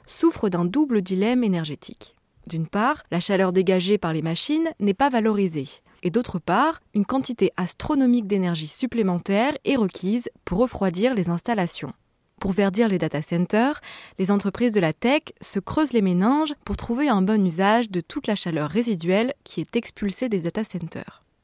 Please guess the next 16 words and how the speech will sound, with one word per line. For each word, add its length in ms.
Des 160
initiatives 580
sont 180
menées 480
en 120
France 420
et 60
dans 120
le 120
monde 340
pour 160
utiliser 480
cette 220
source 200
de 80
chaleur. 600